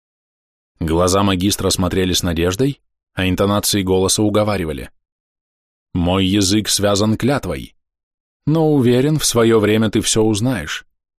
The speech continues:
Советы Верховной должны дать добро. А пока потерпи». «Хорошо», легко согласился Яр. «Позже так позже.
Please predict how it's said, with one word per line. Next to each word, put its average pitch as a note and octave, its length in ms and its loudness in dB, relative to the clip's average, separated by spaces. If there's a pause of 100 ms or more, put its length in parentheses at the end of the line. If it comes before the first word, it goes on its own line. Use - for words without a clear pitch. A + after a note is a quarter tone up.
(680)
Советы G#2 420 0
Верховной A2 580 2
должны G#2 500 0
дать F#2 280 -2
добро. G2+ 420 -2 (800)
А E3+ 100 -4
пока C#3 340 0
потерпи». A#2 680 -6 (1600)
«Хорошо», F#2 520 -4 (420)
легко - 340 -2
согласился F#2+ 640 -2
Яр. A#2 340 -4 (680)
«Позже D#3 300 -2
так - 240 -8
позже. D3+ 380 -2